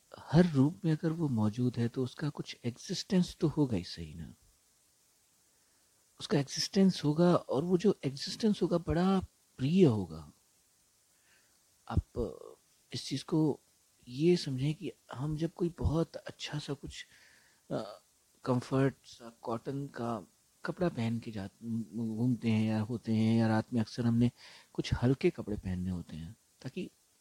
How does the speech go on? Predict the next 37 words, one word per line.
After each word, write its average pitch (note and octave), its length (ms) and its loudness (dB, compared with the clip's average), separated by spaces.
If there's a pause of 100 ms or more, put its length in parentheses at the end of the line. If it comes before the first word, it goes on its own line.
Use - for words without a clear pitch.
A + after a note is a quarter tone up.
(220)
कंफर्ट, D3+ 480 0
आराम D3+ 280 4
से D3+ 140 0
हम C3+ 100 2
सो B2+ 220 -4
सकें, - 360 -10
खुद - 140 -4
को - 160 0
आराम A#2 460 2
दे F#2 100 -6
सकें, D2+ 400 -16 (800)
एक A#2+ 440 2 (140)
फ्लोट D#3 440 6 (100)
मुद्रा G#2+ 360 4
में G#2 100 4
आ F#2+ 100 2
सकें B2 300 -8
कि - 160 -8
हमें C#3 320 2
किसी B2+ 280 -8
को, A2+ 260 -8 (340)
मतलब, C3 220 -20
किसी D#3+ 200 -16
तरफ D#3 220 -2
ध्यान C#3+ 600 2 (480)
ना C#3 160 8
जाए। D#2+ 360 -4
ध्यान A2+ 260 4
को D#3+ 260 0 (760)
एक, C3+ 340 -10 (300)
एक, D3+ 140 -10 (220)
एकत्रित - 480 -2
करने B2+ 320 2
का C#3 140 -2
ही D3+ 140 2
वो A2 220 0
है B2 200 2